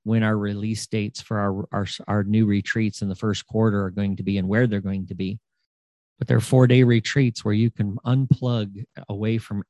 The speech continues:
everything. There is no work allowed except for the heart work that you have to do.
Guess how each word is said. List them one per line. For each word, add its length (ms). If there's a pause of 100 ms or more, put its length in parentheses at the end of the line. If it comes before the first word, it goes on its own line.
everything. 800
There 160
is 160
no 200
work 360
allowed 480 (400)
except 360
for 100
the 100
heart 240
work 240 (640)
that 180
you 80
have 200
to 80
do. 240